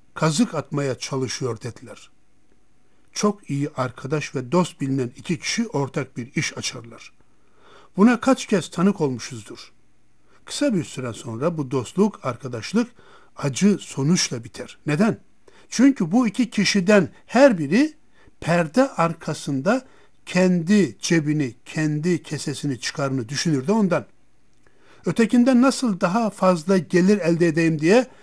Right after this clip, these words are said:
karşıdakine çaktırmadan en kurnaz yolla kendi cebini doldurmaya başlar.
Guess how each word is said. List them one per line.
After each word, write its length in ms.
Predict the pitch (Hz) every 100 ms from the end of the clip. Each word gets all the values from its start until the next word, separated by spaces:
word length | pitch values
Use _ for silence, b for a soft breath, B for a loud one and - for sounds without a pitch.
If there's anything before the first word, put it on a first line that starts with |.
| b b
karşıdakine 840 | - 170 151 190 170 160 170 208 254
çaktırmadan 800 | - 175 151 - 247 202 165 113 - b b -
en 280 | 220 269 240
kurnaz 540 | - 180 160 151 120
yolla 480 | 147 131 139 190 214 b b b
kendi 540 | - 165 156 147 226 170
cebini 440 | - 151 151 147
doldurmaya 520 | 147 135 131 127 123
başlar. 320 | 113 - -